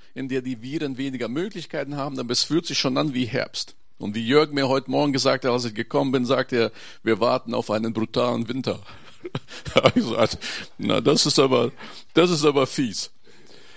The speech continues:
Aber trotzdem in dieser doch eigentlich heißen Jahreszeit, ähm, sollte es uns eigentlich gut gehen. Aber schon seit geraumer Zeit wird vor der vierten Welle gewarnt. Und es wird gemutmaßt,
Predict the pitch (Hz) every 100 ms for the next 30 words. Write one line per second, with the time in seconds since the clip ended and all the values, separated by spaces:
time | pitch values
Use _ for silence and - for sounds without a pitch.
0 | - - 156 262 240 240 - 160 156 165
1 | 170 147 123 160 - 160 165 151 180 160
2 | 170 - 151 143 170 190 - 180 170 -
3 | - - 139 139 135 131 131 131 - -
4 | - 107 170 196 180 165 151 143 139 113
5 | 175 - 226 226 302 - - - - -
6 | - - - - 156 175 180 175 - 156
7 | 147 131 139 151 156 135 - 143 - 139
8 | - 143 127 120 - 170 - 113 92 95
9 | 87 80 71 - - _ _ _ _ _
10 | - 120 120 135 113 123 151 190 147 143
11 | 147 -